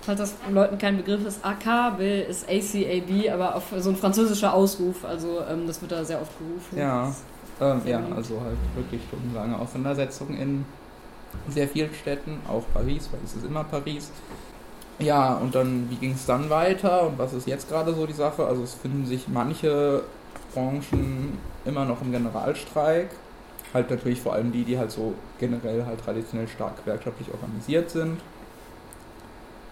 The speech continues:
Speaker 2: Grad so Müllabfuhr und Müllverbrennung sind da eben zu nennen, grad weil halt auch eben diese ganzen Bilder von so Bergen an brennendem Müll halt einfach daher kommen, dass einfach so zumindest in manchen Pariser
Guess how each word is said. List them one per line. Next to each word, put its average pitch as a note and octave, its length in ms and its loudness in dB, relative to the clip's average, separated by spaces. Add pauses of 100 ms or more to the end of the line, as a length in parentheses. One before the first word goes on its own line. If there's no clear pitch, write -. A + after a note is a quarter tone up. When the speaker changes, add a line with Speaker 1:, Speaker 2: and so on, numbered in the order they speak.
(240)
Speaker 2:
Grad C3+ 220 4
so - 80 -4
Müllabfuhr C#3+ 480 4
und B2+ 80 4
Müllverbrennung C3 640 0
sind C3 160 -4
da C3+ 100 0
eben B2+ 500 0 (2500)
zu - 180 -4
nennen, D3+ 480 0
grad A2+ 240 0
weil A#2 120 0
halt A2 120 -2
auch - 380 -10
eben B2 120 0
diese A#2 140 -4
ganzen A#2+ 340 -4
Bilder A#2+ 200 2
von A#2 180 -2
so A#2+ 100 -4 (720)
Bergen C3+ 340 6
an A#2+ 200 2
brennendem A#2+ 460 2
Müll A#2+ 140 0
halt C3+ 120 0
einfach B2 180 -2
daher A#2+ 220 -2
kommen, A#2+ 220 -2
dass A#2 120 -2
einfach A#2+ 240 -6
so A#2 100 -8 (180)
zumindest A#2 280 -4
in A#2 60 -2
manchen B2 360 -2
Pariser A#2+ 640 2